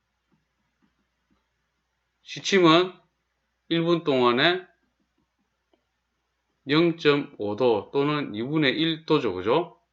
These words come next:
그 다음에 분침 일 분 동안에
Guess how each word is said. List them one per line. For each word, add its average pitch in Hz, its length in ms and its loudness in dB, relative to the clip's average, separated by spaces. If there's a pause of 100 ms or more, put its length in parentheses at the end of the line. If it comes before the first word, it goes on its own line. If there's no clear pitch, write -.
(340)
그 117 100 -10
다음에 110 460 4 (220)
분침 110 540 -8 (2250)
일 147 120 -2
분 151 140 0
동안에 127 440 -2